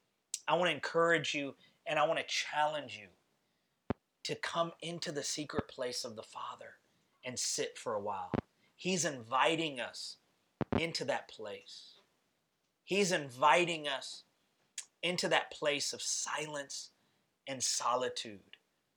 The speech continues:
where, where we're not listening to any of the voices out there, but we're listening to the most important voice,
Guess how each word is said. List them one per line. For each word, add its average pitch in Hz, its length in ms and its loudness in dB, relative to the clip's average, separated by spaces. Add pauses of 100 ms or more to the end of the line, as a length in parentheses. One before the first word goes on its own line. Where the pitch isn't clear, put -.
(300)
where, 143 440 8
where 143 340 6 (540)
we're 165 200 2
not 160 240 2
listening 151 480 0
to 123 80 0 (260)
any 170 460 -4 (420)
of 143 160 2
the 127 100 2
voices 143 680 0 (200)
out 123 340 -2
there, 107 380 2 (520)
but 131 180 -2
we're 131 100 0
listening 139 600 -2
to - 100 -6
the 117 140 -2 (200)
most 269 240 0 (300)
important - 640 -4 (240)
voice, - 400 -16